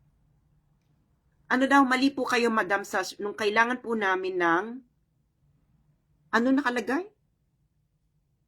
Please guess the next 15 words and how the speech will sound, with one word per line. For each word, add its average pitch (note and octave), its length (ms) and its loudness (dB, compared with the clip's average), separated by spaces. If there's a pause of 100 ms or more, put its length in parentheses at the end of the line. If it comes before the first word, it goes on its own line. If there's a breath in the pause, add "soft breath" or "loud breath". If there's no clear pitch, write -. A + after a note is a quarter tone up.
(380)
Ano A#3+ 240 0
daw C4+ 80 4
yung C4 160 2
mali C4 160 -2
ako? A#3 320 -6
Sabi A3+ 320 -2
ni A3+ 200 -2 (120)
Sabach. - 800 -6 (400)
Ah, A3 160 4
Mako. A3 400 4
Sabi B3+ 160 4
ni C4+ 80 4
Mako, B3 320 4
"Paki, C4+ 320 0
paki, C#4 400 0